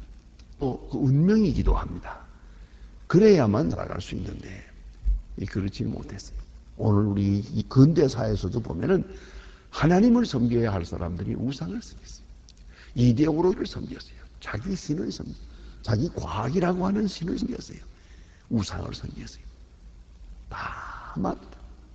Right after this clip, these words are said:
다 망하는 걸 볼 수가 있어요. 여러분 믿거나 말거나 그건 중요한 과학적 지식입니다. 그것은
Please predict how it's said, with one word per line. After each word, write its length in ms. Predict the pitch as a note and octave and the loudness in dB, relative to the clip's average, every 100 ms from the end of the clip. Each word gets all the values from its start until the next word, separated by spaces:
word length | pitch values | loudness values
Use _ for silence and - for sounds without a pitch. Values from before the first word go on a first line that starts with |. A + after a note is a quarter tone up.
| - - - - - - - - - | -20 -20 -20 -20 -20 -20 -20 -20 -12
다 320 | - F2+ - | -8 -8 -4
망하는 460 | - E3+ D3+ F#3 F#3 | -2 -2 -2 -4 -4
걸 120 | G3 | -6
볼 160 | F3+ - | -6 -10
수가 220 | - - | -10 -14
있어요. 280 | F3 - - - - - - - - - - - - - - - - - - - - - - - - | -14 -14 -18 -20 -20 -20 -20 -20 -20 -20 -20 -20 -20 -20 -20 -20 -20 -20 -20 -12 -8 -8 -12 -18 2
여러분 300 | F3+ F3 E3+ | 6 8 8
믿거나 380 | C#3+ A#2+ C3 B2 | 6 6 6 6
말거나 540 | A2+ G2 F#2+ F#2+ F2 F#2+ | 4 2 0 0 -2 -4
그건 800 | - F2 F2 - F2 F#2 F#2 - | -4 -4 -6 -8 -6 -4 -4 -2
중요한 380 | A2 G#2 F2+ | 2 2 2
과학적 420 | E2 A2 - D3+ - | 0 -4 -6 -12 -6
지식입니다. 920 | G2+ - F2+ F2 - - - - - - - - | -6 -4 -6 -6 -10 -12 -14 -14 -14 -18 -20 -12
그것은 420 | - - A#2 G2 | -8 -2 0 0